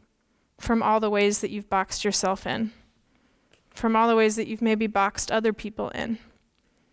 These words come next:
and that you can remember that you have been made for and by love,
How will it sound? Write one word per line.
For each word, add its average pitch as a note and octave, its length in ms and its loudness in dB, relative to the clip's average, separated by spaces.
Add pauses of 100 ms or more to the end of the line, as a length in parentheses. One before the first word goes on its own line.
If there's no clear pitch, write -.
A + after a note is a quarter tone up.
(340)
and A3+ 140 2
that G#3+ 140 2
you A#3 340 4
can A#3 220 2
remember A#3 1000 4
that A3 180 2
you A#3+ 320 2
have A3+ 300 2
been A3 220 0
made G#3 480 2 (320)
for C#4+ 440 6
and B3 260 0
by G#3 220 4
love, G3 640 0